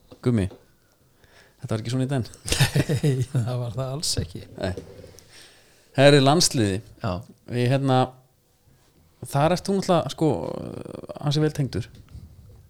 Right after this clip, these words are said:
Speaker 1: með soninn. Við, kannski aðeins að velta fyrir mig, hvernig er, þú veist, nú ertu að lýsa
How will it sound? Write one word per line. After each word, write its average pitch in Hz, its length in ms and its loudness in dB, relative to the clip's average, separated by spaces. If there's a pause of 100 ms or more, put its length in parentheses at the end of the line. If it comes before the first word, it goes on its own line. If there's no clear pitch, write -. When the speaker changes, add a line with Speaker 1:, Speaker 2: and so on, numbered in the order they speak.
(520)
Speaker 1:
með 113 180 -4
soninn. 107 320 0
Við, - 180 -6 (140)
kannski 135 240 -4
aðeins 143 160 -2
að 151 80 -2
velta 165 160 -4
fyrir 160 160 -4
mig, 151 160 -4
hvernig 156 240 -4
er, 160 80 0
þú 147 80 -2
veist, - 160 -10
nú 143 160 -4
ertu 127 80 -4
að 120 140 0
lýsa 160 340 -2